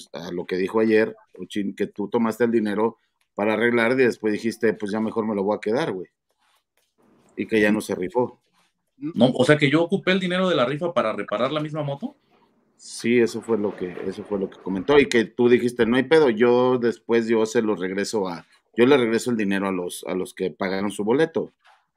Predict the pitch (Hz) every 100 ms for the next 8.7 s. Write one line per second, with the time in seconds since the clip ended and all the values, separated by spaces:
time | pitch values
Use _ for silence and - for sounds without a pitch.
0 | _ - 104 101 107 - 107 113 110 107
1 | 107 101 98 113 107 98 104 107 113 113
2 | 107 101 95 98 95 98 110 127 113 107
3 | 98 92 98 117 117 170 208 220 - -
4 | _ _ - 92 98 95 104 98 95 92
5 | 92 90 90 - 80 90 82 - _ _
6 | _ _ _ - 104 101 104 101 101 98
7 | 107 110 110 104 101 104 104 104 104 92
8 | 92 104 101 98 107 113 113